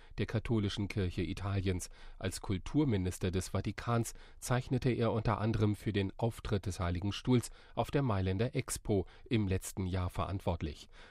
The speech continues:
Die Hacker hatten sich auch Zugang zu den Computern eines Hotels in der Nähe des Petersdoms verschafft.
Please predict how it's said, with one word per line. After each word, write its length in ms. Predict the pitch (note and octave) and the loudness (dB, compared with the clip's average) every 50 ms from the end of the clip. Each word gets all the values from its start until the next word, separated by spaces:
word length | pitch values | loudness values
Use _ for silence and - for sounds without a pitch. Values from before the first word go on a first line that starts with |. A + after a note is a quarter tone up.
| - - - | -18 -4 -2
Die 100 | G2 E2 | -2 -2
Hacker 360 | - - - - C3+ A#2+ F#2+ | -2 -4 0 2 2 2 2
hatten 220 | A2+ G#2+ - A2+ F#2+ | 2 0 0 0 0
sich 200 | G2 F#2 - F2+ | 0 0 0 0
auch 180 | F2+ - - | 0 -2 -2
Zugang 400 | - - D3+ B2+ B2 A#2 A2 G#2+ - - - - - | 0 0 0 2 4 2 2 2 -2 -10 -18 -18 -6
zu 120 | - C#3 | -2 0
den 140 | B2 B2 A#2 | 0 0 0
Computern 540 | - D#3+ C#3+ C3+ - - B2 A2+ B2+ A2+ G#2 | 2 0 0 0 -2 -4 0 2 2 2 2
eines 300 | F2+ G#2+ A2 G#2+ - - | 0 0 0 0 0 0
Hotels 520 | C3+ C3 - - D#3 C#3 A#2+ G#2+ - - | -2 -2 0 2 6 6 6 6 4 0
in 160 | - - F#2 F2+ | -4 -4 -4 -2
der 140 | F#2 F2+ | 0 0
Nähe 260 | F2 F#2 F#2 F#2 F#2+ F#2 | 0 0 0 0 0 0
des 180 | G#2+ G2+ - | 0 -2 -4
Petersdoms 680 | - - A#2 A2+ - A2 G#2 - - G#2 G2+ G2+ - | -4 -2 -2 0 0 0 -2 -2 -2 -4 -4 -4 -4
verschafft. 500 | - - A#2+ - - A2+ A2 - - - | -4 -6 -4 0 2 2 2 0 -2 -10